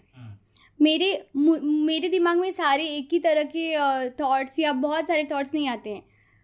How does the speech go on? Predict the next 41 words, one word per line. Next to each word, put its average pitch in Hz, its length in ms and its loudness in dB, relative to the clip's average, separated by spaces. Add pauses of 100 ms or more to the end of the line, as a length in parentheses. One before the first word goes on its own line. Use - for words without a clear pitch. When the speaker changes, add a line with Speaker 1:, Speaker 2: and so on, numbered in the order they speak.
(120)
Speaker 2:
हर, 339 280 4 (500)
अ, 277 320 -4
हर 330 220 2
इंसान 320 440 2
जिसके 277 260 -4
पास 339 380 0
राइटिंग 311 720 2
की 339 240 -2
कला 277 320 0
होती 254 460 -4
है 247 260 -4
और 262 400 -2
जो 269 220 -4
सोच 339 300 -2
सकता 285 300 -4
है, 247 200 -10
वो 285 200 -4
एक 302 140 -6
राइटर 226 280 -8
है। 220 180 -16 (600)
और 311 200 4
सभी 320 360 2
के 381 160 0
पास 339 260 0
डिफरेंट, 320 600 0
अ, 269 420 0
दिमाग 269 560 -4
होता 254 240 -4
है, 240 160 -8
अलग 254 300 -4
से 302 200 -4
सोचते 262 380 -8
हैं, 247 340 -10
तो 285 240 -2
सभी 294 260 -2
की 339 120 0
स्टोरीज 285 320 -2
अलग 254 220 -4
हो 240 100 -6
जाती 208 300 -12
हैं, 202 140 -20